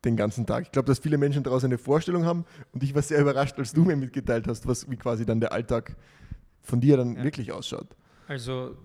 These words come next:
Speaker 2: ich kann nicht sagen, was andere machen. Bin ja quasi
Speaker 1: Genau,
Speaker 2: hab,
Speaker 1: sprichst
Speaker 2: hab,
Speaker 1: für dich,
Speaker 2: hab
Speaker 1: ja.
Speaker 2: nicht so viel quasi, ähm, einen Einblick quasi, was andere Künstler machen. Viele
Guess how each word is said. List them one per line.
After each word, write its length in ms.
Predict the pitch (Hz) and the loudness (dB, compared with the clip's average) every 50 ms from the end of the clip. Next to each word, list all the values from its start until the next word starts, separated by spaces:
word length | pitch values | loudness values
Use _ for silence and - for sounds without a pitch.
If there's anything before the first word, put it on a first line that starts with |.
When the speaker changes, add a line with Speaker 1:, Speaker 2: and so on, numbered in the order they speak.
| - _ _ - - - - - - _ _ _ _ _ _ _ _ _ | -20 _ _ -18 -18 -18 -20 -20 -20 _ _ _ _ _ _ _ _ _
Speaker 2:
ich 160 | - 143 - - | -10 -8 -8 -6
kann 140 | - 127 | -6 -4
nicht 100 | 131 123 - | -4 -2 -2
sagen, 200 | - 127 127 120 | -2 -4 -2 -4
was 140 | 123 - 123 | -6 -8 -6
andere 300 | 123 123 127 139 139 139 | -8 -6 -6 -6 -8 -6
machen. 440 | 139 139 135 - 147 147 151 156 151 _ _ _ _ - | -8 -8 -8 -10 -10 -10 -10 -12 -14 _ _ _ _ -10
Bin 140 | 131 123 | -8 -8
ja 220 | 123 120 120 117 120 123 - - | -6 -6 -8 -8 -10 -12 -14 -12
quasi 320 | 131 120 127 123 120 120 - - | -12 -10 -10 -10 -12 -12 0 2
Speaker 1:
Genau, 260 | - 156 135 113 101 113 | 4 6 6 6 4 2
Speaker 2:
hab, 100 | 131 131 | 0 0
Speaker 1:
sprichst 240 | 123 123 123 - - | 0 0 0 2 0
Speaker 2:
hab, 20 | |
Speaker 1:
für 80 | - 117 | 0 0
dich, 140 | 113 104 - | 0 -2 -2
Speaker 2:
hab 80 | 135 | -4
Speaker 1:
ja. 60 | 120 | -4
Speaker 2:
nicht 180 | 113 131 127 - | -4 -4 -6 -10
so 100 | - 131 | -12 -14
viel 240 | - - 135 131 127 | -12 -10 -10 -10 -10
quasi, 540 | - - 131 123 117 123 123 120 120 - - - | -10 -10 -10 -8 -8 -8 -8 -8 -10 -12 -14 -12
ähm, 560 | 131 127 123 120 120 120 120 120 117 117 113 113 _ _ _ _ _ _ _ _ _ _ _ _ _ _ | -10 -8 -8 -8 -8 -8 -8 -10 -10 -12 -12 -16 _ _ _ _ _ _ _ _ _ _ _ _ _ _
einen 260 | - 131 123 123 120 | -10 -8 -6 -6 -4
Einblick 380 | 117 117 123 127 123 127 127 120 - | -4 -6 -6 -6 -6 -6 -8 -8 -6
quasi, 200 | 131 120 120 120 | -8 -6 -6 -6
was 100 | 120 113 | -6 -6
andere 240 | 120 123 131 135 131 | -6 -6 -4 -6 -6
Künstler 320 | 131 147 135 - - 139 | -6 -6 -6 -6 -6 -6
machen. 380 | 131 127 123 - - 131 123 117 - _ _ - - - _ _ _ _ _ _ _ _ _ _ _ _ _ _ _ _ _ _ _ _ _ _ _ _ _ _ _ _ | -6 -6 -6 -6 -8 -10 -10 -12 -14 _ _ -20 -20 -20 _ _ _ _ _ _ _ _ _ _ _ _ _ _ _ _ _ _ _ _ _ _ _ _ _ _ _ _
Viele 720 | - - - 165 156 151 151 147 143 143 139 139 135 - | -20 -10 -6 -6 -2 0 0 2 2 2 0 -2 -4 -6